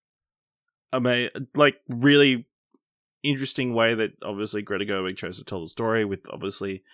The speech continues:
intertwining s-, two halves of the novel, in which she, obviously in the original novel, she tells it in a linear fashion.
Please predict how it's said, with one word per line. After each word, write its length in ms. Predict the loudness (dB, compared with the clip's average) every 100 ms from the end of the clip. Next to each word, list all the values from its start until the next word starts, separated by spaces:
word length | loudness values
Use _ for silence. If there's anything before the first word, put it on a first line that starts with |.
| -20 -14
intertwining 840 | -10 -8 -8 -6 -4 -4 -4 -6 -10
s-, 480 | -8 -8 -10 -12 -16 _ -6
two 220 | -4 -2
halves 460 | 0 0 0 -4
of 260 | -8 -8 -14 -20 _ _ _ _ _ _ _ _
the 260 | -6 -4 -2
novel, 420 | 0 0 0 -2
in 120 | -2
which 340 | -6 -10 -14 -16 _ _ _ _ -14
she, 280 | -12 -14 _ _ -20 _ -2
obviously 380 | 0 2 0 0
in 80 | 0
the 80 | 0
original 300 | 0 -2 -2
novel, 300 | -2 -2 -2
she 200 | -4 -6
tells 320 | -6 -6 -4
it 40 |
in 80 | -6
a 80 | -4
linear 360 | -4 -4 -4 -2
fashion. 520 | 2 2 0 -6